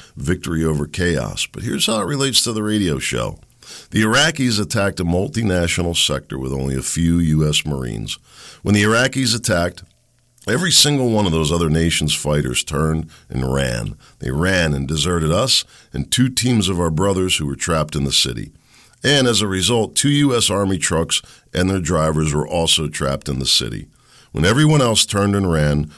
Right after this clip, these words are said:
we moved up closer to the city. When everyone else turned and ran, they needed volunteers to extract the personnel who were trapped. When the commanding officer asked for volunteers to enter the city,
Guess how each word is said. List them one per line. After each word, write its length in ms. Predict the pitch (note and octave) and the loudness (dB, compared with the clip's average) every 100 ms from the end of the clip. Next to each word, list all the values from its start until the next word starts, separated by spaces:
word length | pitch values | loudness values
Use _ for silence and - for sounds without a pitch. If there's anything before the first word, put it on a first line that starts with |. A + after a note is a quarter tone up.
| - | -8
we 160 | - F2+ | 0 4
moved 280 | F#2 F2+ | 4 2
up 160 | E2+ E2 | 0 -2
closer 420 | - D2 D2+ - | -4 -2 0 0
to 120 | D2+ | -2
the 100 | D2 | -2
city. 380 | C#2 - A1+ G1+ - - - | -2 -2 -4 -10 -14 -20 -10
When 160 | - F2 | 0 2
everyone 320 | A2+ D#3+ E3+ | 4 2 2
else 220 | C#3+ B2+ | 2 0
turned 260 | - A#2 A#2 | 0 -2 -2
and 140 | A#2 | 0
ran, 260 | F2+ E2+ F2 | 0 2 2
they 100 | F2 | 4
needed 240 | G2 F#2+ | 4 2
volunteers 680 | D#2+ F#2 F2+ D#2+ A2+ F#2+ D#2 | 2 0 0 0 0 0 0
to 80 | D2+ | -2
extract 500 | C2 - F2 E2+ - | -2 -2 0 -2 -4
the 60 | |
personnel 580 | D2+ F2 E2+ F2 D#2 D2 | -6 -4 -2 -2 0 0
who 100 | C#2+ | 0
were 120 | C#2 | -2
trapped. 500 | B1+ - G#1 G#1 - - - - - | -4 -4 -4 -6 -10 -20 -20 -20 -8
When 100 | - | 0
the 80 | D#2 | 0
commanding 400 | D#2 A2 C3+ C#3 | 2 2 4 4
officer 420 | B2+ B2 G2+ G2 - | 2 2 0 0 0
asked 260 | A2+ A#2 | 0 0
for 120 | - | -2
volunteers 680 | F#2+ G2 G2+ F#2 - G2 E2 | -2 0 0 -2 -2 -2 -4
to 120 | - | -2
enter 200 | F2+ F#2+ | -2 0
the 80 | F2 | 0
city, 380 | - F#3 D2 | 0 0 -2